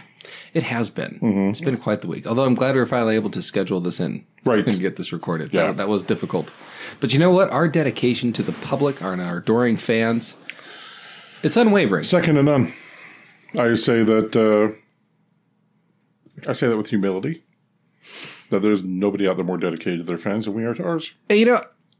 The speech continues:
Speaker 1: I wouldn't use the word hero, but I would
Speaker 2: It's been
Speaker 1: understand why
Speaker 2: used.
Speaker 1: I would understand why other people
Speaker 2: <laughs>
Speaker 1: would.
Speaker 2: It's been used to describe us in doing
Speaker 1: Yeah.
Speaker 2: this podcast.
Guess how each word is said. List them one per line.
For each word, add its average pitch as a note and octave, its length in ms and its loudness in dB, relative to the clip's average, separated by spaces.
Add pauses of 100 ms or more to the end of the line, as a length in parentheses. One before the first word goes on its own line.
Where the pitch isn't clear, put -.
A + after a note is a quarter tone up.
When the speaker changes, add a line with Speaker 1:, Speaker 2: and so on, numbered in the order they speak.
(160)
Speaker 1:
I E3 120 2
wouldn't G3+ 240 4
use G3+ 140 6
the F#3+ 80 0
word G3 160 4
hero, G#3+ 440 4 (420)
but C3+ 500 2
I E3+ 100 2
would D#3 100 6
Speaker 2:
It's B2+ 120 4
been A#2 40 4
Speaker 1:
understand F#2+ 400 2
why F2 140 4
Speaker 2:
used. - 220 -2 (140)
Speaker 1:
I D#3+ 200 2
would C#3+ 120 6
understand F#2 400 0
why D2+ 100 -4
other - 140 0
people - 220 0
Speaker 2:
<laughs> - 0 -
Speaker 1:
would. - 220 -2
Speaker 2:
It's - 180 -2
been F2+ 200 0
used F2 340 -2
to E2 80 -8
describe D#2+ 420 -8
us - 140 -8
in F#2+ 60 -4
doing D#2+ 140 -2
Speaker 1:
Yeah. F2+ 60 -2
Speaker 2:
this D#2 100 -6
podcast. - 520 -10